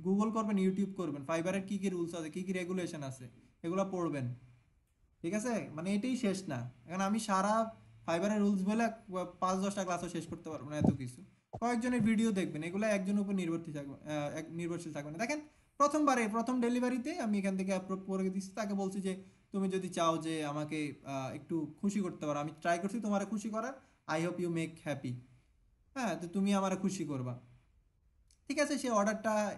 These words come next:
অ্যা-, মানে accept করে নিছে, তার যেটা দরকার ছিল সেটা আমি করে দিছি। সে অর্ডারটা, আহ, accept করে নিছে, নেওয়ার পরে সে আমাকে একটা five star review দিছে। এখন এখানে হচ্ছে, তার নাম হচ্ছে Doris ব্যাক-, ব্যাকি। বাকি, বেকি,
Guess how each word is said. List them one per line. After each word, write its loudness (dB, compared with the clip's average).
অ্যা-, -2
মানে -6
accept -6
করে -2
নিছে, -4
তার -4
যেটা -4
দরকার -4
ছিল -6
সেটা -8
আমি -8
করে -4
দিছি। -6
সে -2
অর্ডারটা, 0
আহ, -4
accept -8
করে -4
নিছে, -6
নেওয়ার -2
পরে -6
সে -8
আমাকে -6
একটা -8
five -6
star -6
review -4
দিছে। -8
এখন -2
এখানে -4
হচ্ছে, -4
তার 0
নাম -2
হচ্ছে -4
Doris -2
ব্যাক-, -6
ব্যাকি। -4
বাকি, -8
বেকি, -4